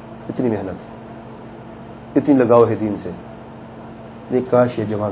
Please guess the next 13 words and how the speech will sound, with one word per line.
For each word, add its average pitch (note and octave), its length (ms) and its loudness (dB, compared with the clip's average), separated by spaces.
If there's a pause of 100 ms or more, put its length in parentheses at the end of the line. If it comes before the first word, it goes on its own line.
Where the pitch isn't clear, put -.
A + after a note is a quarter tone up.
سمجھ G2 220 -6
لیتے F#2+ 260 -8
آپ، - 840 -8
اور C#3 80 8
ان C#3+ 100 8
سے C#3 200 4
پہلے B2 200 6
ان A#2+ 100 4
کے A#2 120 2
علماء A2+ 360 4
بزرگ A2 340 2
سمجھ G#2 220 -4
لیتے F#2+ 260 -6